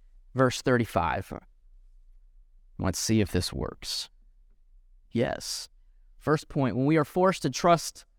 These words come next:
a compass in unfamiliar and in unknown places. So Mark chapter four, verse thirty-five begins this way. That day,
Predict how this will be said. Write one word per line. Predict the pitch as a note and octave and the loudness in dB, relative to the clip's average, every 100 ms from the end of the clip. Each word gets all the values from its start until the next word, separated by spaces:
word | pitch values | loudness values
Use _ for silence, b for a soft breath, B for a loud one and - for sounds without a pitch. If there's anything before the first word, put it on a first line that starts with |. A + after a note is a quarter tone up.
| _ | _
a | B2+ | -4
compass | - F#3 E3 C3+ C3 - - _ _ - | 2 4 4 2 0 -6 -16 _ _ -4
in | C3+ | -2
unfamiliar | D3+ F3 - F#3 D#3 C3 C3 C3 - | 2 2 4 4 4 4 2 -2 -2
and | C3 | 2
in | C3 | 4
unknown | A#2+ C3+ C3 B2 A2+ | 4 4 4 2 0
places. | - A#2 G#2 - C#2 D2+ - - _ - - - _ _ _ _ _ _ - | 0 0 0 -2 -6 -6 -10 -14 _ -20 -20 -20 _ _ _ _ _ _ -4
So | C#3 | 2
Mark | D3 - | 2 2
chapter | - E3 - | 4 4 4
four, | D#3 E3 D#3 | -2 2 2
verse | D3 - | 2 0
thirty-five | D3 C3 C#3 C3 C3+ C3 - - - | -2 2 6 6 6 2 -16 -20 -4
begins | B2 B2 A2+ | 0 2 2
this | A2 - | -2 -2
way. | E2+ - - - - - - - - - _ - - - - - - | -4 -4 -16 -20 -20 -20 -20 -20 -20 -20 _ -20 -20 -20 -20 -18 4
That | D#3+ F3 C3 | 8 8 6
day, | C3+ G#2 D#2 | 2 2 0